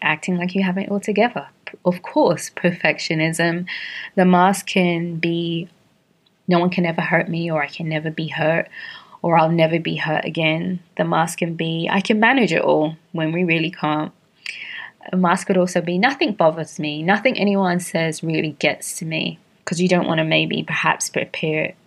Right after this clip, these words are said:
appear weak. Another mask that you might also drop is the expectations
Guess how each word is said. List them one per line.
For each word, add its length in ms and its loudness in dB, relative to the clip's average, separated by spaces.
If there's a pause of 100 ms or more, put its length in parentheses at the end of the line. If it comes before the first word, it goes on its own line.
appear 380 -2
weak. 480 -6
Another 320 4
mask 400 2
that 160 2
you 140 0
might 280 -2
also 560 -2 (480)
drop 400 2
is 340 -2
the 180 -4
expectations 1040 -4